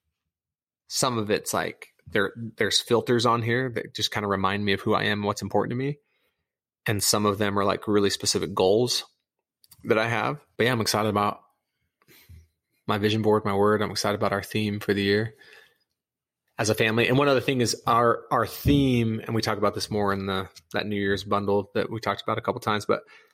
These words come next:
our theme for the year as a family becomes a rotating value for that year. So we always kinda have one rotating value that's in, in addition to our core values. And so this year it'll be, you know, when we're saying our values in the morning, one of them we'll say is Smith's Simplify and Expand.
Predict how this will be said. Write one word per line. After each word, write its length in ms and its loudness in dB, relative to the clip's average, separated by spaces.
our 180 2
theme 460 0
for 120 -2
the 100 2
year 160 6
as 80 2
a 60 -4
family 320 0
becomes 360 -4
a 80 -2
rotating 540 0
value 380 -4
for 160 -6
that 160 -4
year. 260 -8
So 140 2
we 60 8
always 200 4
kinda 160 -2
have 120 -2
one 220 2
rotating 520 2
value 520 0
that's 320 -2
in, 240 -4
in 160 -4
addition 300 0
to 80 2
our 100 2
core 300 0
values. 400 -2
And 120 -2
so 260 2
this 260 2
year 320 4
it'll 180 0
be, 300 -2
you 120 -2
know, 80 -2
when 80 -2
we're 100 -2
saying 240 0
our 80 0
values 340 -2
in 40 -6
the 60 -4
morning, 400 -2
one 160 0
of 80 0
them 60 -4
we'll 100 -2
say 200 0
is 180 -4
Smith's 520 2
Simplify 420 -2
and 80 -2
Expand. 500 -6